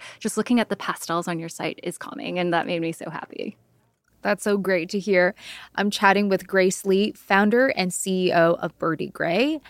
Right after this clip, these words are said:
Speaker 2: I would love to talk about your strategy, especially on the pricing side in the early days. You were committed to the ninety-nine dollar price point. How did you make sure to stay profitable, offer great value, and also great styles?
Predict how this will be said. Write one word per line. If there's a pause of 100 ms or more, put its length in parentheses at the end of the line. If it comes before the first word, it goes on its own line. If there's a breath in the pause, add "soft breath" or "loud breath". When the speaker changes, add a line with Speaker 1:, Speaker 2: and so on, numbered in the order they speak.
(300 loud breath)
Speaker 2:
I
would
love
to
talk
about
your
strategy,
especially
on
the
pricing
side
in
the
early
days. (360 loud breath)
You
were
committed
to
the
ninety-nine
dollar (100)
price
point.
How
did
you
make
sure
to
stay
profitable,
offer
great
value,
and
also
great
styles?